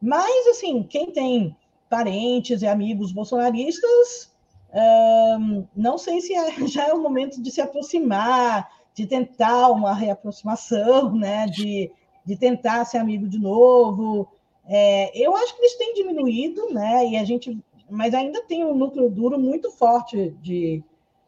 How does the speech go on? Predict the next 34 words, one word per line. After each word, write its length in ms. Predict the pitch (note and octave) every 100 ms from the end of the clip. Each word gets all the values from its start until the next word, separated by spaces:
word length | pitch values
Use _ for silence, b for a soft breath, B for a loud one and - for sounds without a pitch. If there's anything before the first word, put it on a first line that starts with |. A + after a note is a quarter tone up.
| _
de 360 | F#3+ F#3 E3+ E3+
bolsominions, 880 | D#3+ F#3+ F3+ G#3+ F3+ G#3+ B3 A3 G3
né? 320 | E3+ E3+ F#3+
Que 300 | F#3+ - E3+ - D3
a 100 | F3
gente 180 | A3+ -
não 60 | E4+
sabe 260 | F4 C#4 B3+
muito 240 | A#3 F#3+
bem 160 | G3+ -
quanto 240 | A3 -
que 120 | -
é, 360 | F3+ G3 A#3 G#3+
se 140 | -
é 40 | F3+
trinta 360 | - A#3 G#3
por 100 | -
cento, 880 | - - G3+ A#3+ A3 - G3+ F3+ F3 b b _
se 140 | A#3+
é 60 | G#3
vinte 240 | G#3+ A3
e 20 |
cinco 260 | - A3 -
por 100 | -
cento, 400 | F3+ G#3+ A3+ B3
se 120 | - G#3+
é 60 |
vinte. 880 | E3 E3+ A3+ B3+ A#3+ - A3+ G3+ F#3+ - _ _ _ _ -
A 60 | -
tendência 480 | D#4 C4+ C#4+ G4
é 60 | A#4+
baixar, 760 | B4 C#5 C#5 C5+ F#4 D3+ C3 D#3
né? 600 | E3+ F#3 G#3+ A#3 - -
É, 400 | E3+ F#3 F3 E3